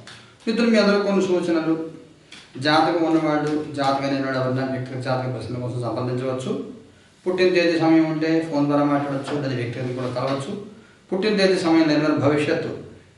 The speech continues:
టారో రీడింగ్ ద్వారా తెలుసుకోవాలనుకుంటే వ్యక్తిగతంగా కలవాల్సి వస్తుంది. అలాగే మరొక ముఖ్యమైన సూచన ఏమిటంటే, ప్రతి నెల నెలకి రెండు సార్లు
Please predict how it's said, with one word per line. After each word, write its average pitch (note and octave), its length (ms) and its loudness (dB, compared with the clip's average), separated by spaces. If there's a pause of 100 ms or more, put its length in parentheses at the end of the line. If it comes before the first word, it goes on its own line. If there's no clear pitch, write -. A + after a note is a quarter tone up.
(120)
టారో E3+ 260 4
రీడింగ్ D#3+ 200 4
ద్వారా D#3 180 2
తెలుసుకోవాలనుకుంటే C3+ 760 0
వ్యక్తిగతంగా C3 500 -4
కలవాల్సి A#2+ 420 -4
వస్తుంది. - 520 -6 (600)
అలాగే F3 240 4
మరొక E3 220 4
ముఖ్యమైన D#3 340 2
సూచన D3 300 -2
ఏమిటంటే, C3+ 760 -2
ప్రతి D3+ 200 0
నెల F3 420 2
నెలకి C#3+ 240 0
రెండు C#3 220 0
సార్లు C3+ 420 -2